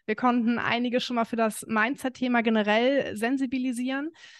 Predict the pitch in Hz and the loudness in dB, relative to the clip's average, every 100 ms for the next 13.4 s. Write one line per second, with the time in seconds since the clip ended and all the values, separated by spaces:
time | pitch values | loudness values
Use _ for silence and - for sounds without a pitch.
0 | _ - 214 220 220 220 220 - 220 240 | _ 0 2 4 2 0 -2 -4 -2 0
1 | 233 240 233 233 - 233 226 196 226 294 | 0 0 -2 -2 -4 -4 -4 -2 2 2
2 | 320 311 311 - 294 302 302 339 370 262 | 2 0 0 -4 -8 -6 -2 2 4 6
3 | 302 302 - - 254 254 254 254 262 339 | 6 4 2 2 2 4 4 6 6 6
4 | 320 - 285 254 247 247 247 269 - 311 | 2 2 6 6 6 2 -2 -8 -2 -2
5 | 294 269 254 247 247 - 180 262 269 277 | 2 2 2 0 0 2 4 4 4 2
6 | 240 254 202 220 240 254 233 240 233 226 | 2 -2 0 -4 -4 -6 0 2 2 2
7 | 240 254 254 233 240 240 240 - 233 233 | 2 0 0 2 2 0 -4 -4 0 4
8 | 226 226 - 277 - 262 - - 240 233 | 6 6 4 2 0 -6 -6 2 4 6
9 | 233 226 226 - 220 - 262 254 285 - | 4 -2 -4 -2 -2 0 2 2 2 -2
10 | 247 247 233 - 240 226 226 240 - 240 | -4 -2 -4 -4 -4 -2 -6 -6 -2 0
11 | 233 247 247 214 214 - 240 - 254 247 | 2 2 0 -2 -6 -6 -6 -2 2 2
12 | - 240 220 233 226 226 233 262 220 233 | 4 4 6 4 2 2 2 4 4 4
13 | 233 226 185 226 | 4 2 0 -6